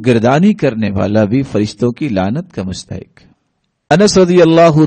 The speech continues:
تعالیٰ عنہ بیان کرتے ہیں بکیر بن وہب الجزری کو، اور فرماتے ہیں، میں تمہیں ایک ایسی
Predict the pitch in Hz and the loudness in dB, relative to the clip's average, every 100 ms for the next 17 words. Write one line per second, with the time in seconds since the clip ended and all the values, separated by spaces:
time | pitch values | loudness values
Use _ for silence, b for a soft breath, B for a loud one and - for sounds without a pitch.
0 | 156 127 127 139 139 143 135 110 110 120 | 2 4 4 4 2 2 0 2 2 0
1 | 139 127 110 - 98 95 110 143 - 107 | -2 -4 -6 -6 -4 -4 -6 -8 -4 -4
2 | 107 139 156 156 123 113 104 123 143 151 | -2 -2 0 0 0 0 0 0 0 -2
3 | 143 117 98 101 98 - - _ _ _ | -4 -4 -2 -2 -4 -6 -14 _ _ _
4 | _ _ _ _ _ _ _ _ _ - | _ _ _ _ _ _ _ _ _ -4
5 | 127 143 143 170 180 202 190 180 175 156 | 0 2 2 0 0 2 2 0 -2 -2
6 | 143 139 120 151 | -2 -4 -4 -4